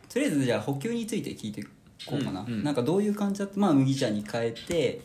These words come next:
Speaker 2: うん、うん。
Speaker 1: まあ、なんか、百マイル長い時間運動してると食べれなくなったりとか、
Speaker 2: うん。
Speaker 1: 飲めなくなったりっていうよく話聞くんだけど、まあ、俺はそこまで行ったことはないけど、
Speaker 2: うん。
Speaker 1: 実際どうだったのかっていうのをなんか全体を通してなんか聞いてみたいなって思うんだけど、そこら辺どうだったの？
Speaker 2: そうね。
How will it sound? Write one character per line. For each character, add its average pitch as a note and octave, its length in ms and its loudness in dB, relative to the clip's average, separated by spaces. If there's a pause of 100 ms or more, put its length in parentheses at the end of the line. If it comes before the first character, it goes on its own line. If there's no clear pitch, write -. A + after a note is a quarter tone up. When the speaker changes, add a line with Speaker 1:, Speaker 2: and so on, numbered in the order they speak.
Speaker 2:
う A#2+ 100 -4
ん、 - 180 -6 (160)
う - 20 -8
ん。 F2 140 -12 (480)
Speaker 1:
ま C#3+ 180 4
あ、 - 20 4
な A2+ 120 0
ん - 20 -4
か、 F#2+ 320 -4
百 C3+ 260 -4
マ D#3+ 100 6
イ B2+ 40 6
ル G#2 240 -2
長 C#3+ 260 4
い A#2 100 4
時 - 120 -4
間 A2 300 -4
運 B2 120 0
動 A#2+ 140 -2
し - 60 -8
て B2+ 60 -2
る A2+ 100 -4
と - 200 -8
食 C3 100 0
べ B2+ 60 4
れ B2+ 80 0
な A2 120 -2
く G#2 100 -6
な G#2 80 -2
っ - 80 -12
た F2+ 120 -8
り - 80 -12
と - 120 -10
か、 - 340 -10
Speaker 2:
う - 40 -4
ん。 - 20 -4
Speaker 1:
飲 - 80 0
め - 60 0
な G#2 100 -2
く G#2 100 -8
な G2+ 140 -4
っ G2 60 -10
た - 100 -6
り - 80 -8
っ - 40 -10
て - 120 -12
い - 80 -8
う - 20 -6
よ B2+ 100 -2
く - 100 -8
話 A2 340 -4
聞 - 220 -8
く A#2+ 80 0
ん - 20 -2
だ - 80 -6
け - 60 -10
ど、 E2 80 -8
ま G#2 40 -4
あ、 A#2+ 40 0
俺 C#3+ 100 4
は D3+ 60 4
そ C#3 100 -4
こ E3 60 2
ま C#3+ 80 8
で G#2+ 60 2
行 - 100 -6
っ - 20 -14
た - 140 2
こ A#2+ 40 0
と A#2+ 100 0
は G#2+ 60 0
な G2+ 80 0
い G2 60 -6
け - 140 -10
ど、 - 260 -6
Speaker 2:
う - 20 -6
ん。 - 20 -6
Speaker 1:
実 C#3 80 2
際 D3+ 140 4
ど C#3+ 100 4
う - 20 4
だ A2+ 100 4
っ - 80 -4
た - 80 -8
の - 100 -10
か - 140 -4
っ - 120 -8
て A2 100 -6
い G#2+ 40 0
う G#2 40 0
の G2+ 100 -4
を A#2+ 60 -6
な C#3+ 100 2
ん C3 60 -2
か C#3 200 -4
全 B2+ 220 0
体 B2+ 180 -2
を B2 80 -4
通 D3+ 160 -2
し C#3 80 -4
て - 220 -6 (160)
な A2+ 160 -2
ん G2+ 40 -4
か - 60 -12
聞 - 60 -6
い G#2+ 40 -2
て A2 100 -2
み G#2+ 80 0
た G#2 100 -2
い F2+ 80 -6
な - 80 -8
っ G#2 60 -12
て - 100 -14
思 F#2 140 -6
う F2+ 40 -8
ん F2 40 -10
だ F2 60 -12
け - 100 -14
ど、 - 140 -14 (220)
そ D3+ 120 -8
こ D#3 60 -4
ら D3+ 80 -2
辺 D3 180 0
ど C3 80 2
う - 20 2
だ F#2+ 60 0
っ - 20 -4
た - 80 -4
の？ - 40 -4
Speaker 2:
そ C#3+ 680 -4
う E2+ 40 -8
ね。 E2+ 80 -10